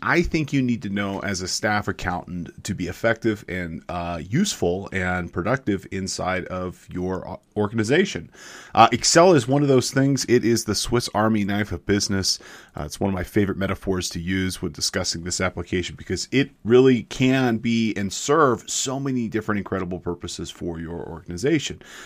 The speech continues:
Everything from producing financial statements and doing detailed analysis to just being something for scratch work and figuring out and just doing a quick and dirty, uh, you know,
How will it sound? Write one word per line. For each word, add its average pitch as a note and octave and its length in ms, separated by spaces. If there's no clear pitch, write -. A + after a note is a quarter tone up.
Everything A2+ 320
from G2 180
producing F2+ 540
financial C3+ 480
statements G#2+ 580
and F2 420
doing F#2+ 300
detailed F#2+ 440
analysis C3 760
to A2+ 140
just A2+ 280
being G#2+ 180
something A2+ 220
for A2 100
scratch A2+ 480
work G2 300
and F#2 180
figuring G2+ 380
out G#2 160
and F#2 100
just F#2+ 160
doing G2 200
a F2 60
quick - 280
and F2 140
dirty, F#2+ 440
uh, F2 340
you G2+ 120
know, F2+ 160